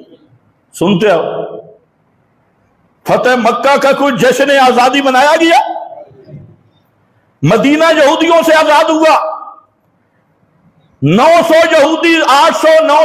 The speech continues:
سو کو ایک وقت میں ذبح کیا گیا۔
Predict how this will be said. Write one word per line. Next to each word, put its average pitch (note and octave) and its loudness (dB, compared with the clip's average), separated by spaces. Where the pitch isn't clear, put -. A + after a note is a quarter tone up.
سو D#4+ 2
کو D#4+ -2
ایک D#4 0
وقت D#4 -2
میں D#4+ 0
ذبح D#4 0
کیا D#4+ 0
گیا۔ D#4 0